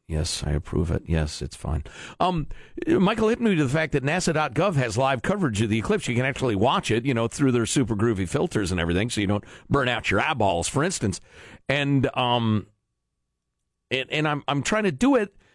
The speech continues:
but on all my browsers,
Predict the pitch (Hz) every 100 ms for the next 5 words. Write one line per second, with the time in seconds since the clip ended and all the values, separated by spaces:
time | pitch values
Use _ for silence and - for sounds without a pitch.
0 | _ _ _ _ _ 123 226 - _ _
1 | _ _ _ 170 - 175 175 202 233 185
2 | 185 226 233 185 170 147 - -